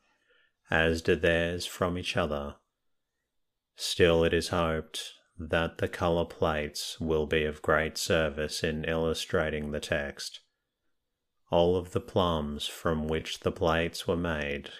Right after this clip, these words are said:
came from the station grounds. The illustrations, with a few exceptions which are noted, are of life size, as grown under the conditions existing at this place,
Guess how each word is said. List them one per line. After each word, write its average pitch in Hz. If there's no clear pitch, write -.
came 78
from 82
the 80
station 76
grounds. 71
The 82
illustrations, 82
with 87
a 82
few 87
exceptions 76
which 82
are 80
noted, 78
are 78
of 73
life 78
size, 69
as 80
grown 90
under 87
the -
conditions 82
existing 80
at 80
this 85
place, 76